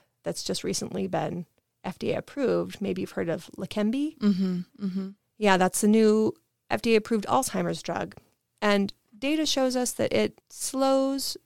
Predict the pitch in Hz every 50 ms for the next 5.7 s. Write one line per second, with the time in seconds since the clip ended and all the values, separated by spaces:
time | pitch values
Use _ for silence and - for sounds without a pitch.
0 | _ _ _ _ _ _ _ - 233 214 226 226 240 220 - - 233 226 220 220
1 | 220 - - _ - - 185 185 208 202 180 196 214 208 196 202 202 196 - -
2 | - 175 - - 175 180 170 - - - - - - - - - - - - -
3 | - - - - - _ _ _ _ _ _ _ _ _ _ _ _ _ - 220
4 | 214 208 202 - - - 294 302 320 302 294 285 - - - 269 233 220 226 202
5 | 208 - - 285 339 359 - - 165 175 170 190 220